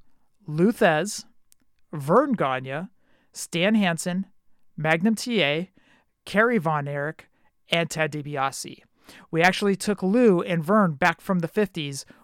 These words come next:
with hair and with robes," chuckled Gagne. With his own figure in the original Series one of the Remco Toys A W A All-Star Wrestling action figures launch paired with Jim Brunzell as the High Flyers, Gagne knows that the Remco line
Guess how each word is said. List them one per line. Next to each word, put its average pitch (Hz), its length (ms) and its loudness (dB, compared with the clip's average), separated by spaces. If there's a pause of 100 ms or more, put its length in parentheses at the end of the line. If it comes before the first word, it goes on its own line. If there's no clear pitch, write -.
with 185 180 0
hair 185 480 2
and 165 300 -2
with 147 220 -6
robes," 156 500 0
chuckled 151 460 -6
Gagne. 147 420 -4 (460)
With 180 140 0
his 190 140 0
own 226 180 4
figure 247 300 0
in 240 120 2
the 214 100 0
original 208 380 0
Series 214 420 2
one 202 180 0
of 202 120 -2
the 175 80 0
Remco 196 340 0
Toys 185 400 0
A 170 120 -2
W 165 280 0
A 170 80 2
All-Star - 880 -2
Wrestling 160 460 -2 (300)
action 196 400 0
figures 147 520 -4
launch 170 440 -2
paired 165 260 -2
with 151 160 -4
Jim 160 220 -4
Brunzell 156 400 -2
as 156 100 -2
the 131 100 -6
High 220 200 -2
Flyers, 147 440 -4 (520)
Gagne 233 320 2
knows 180 260 2
that 185 140 -6
the 170 80 -6
Remco 208 340 -2
line 147 380 -4